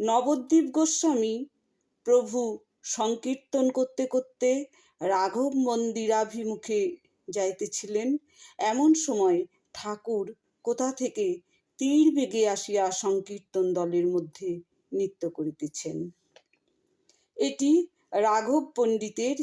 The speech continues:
চিঁড়ার মহোৎসব। শুক্লপক্ষের ত্রয়োদশী তিথিতে প্রতি বর্ষে হয়ে থাকে।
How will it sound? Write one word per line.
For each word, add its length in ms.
চিঁড়ার 500
মহোৎসব। 720
শুক্লপক্ষের 1120
ত্রয়োদশী 800
তিথিতে 640
প্রতি 380
বর্ষে 600
হয়ে 240
থাকে। 440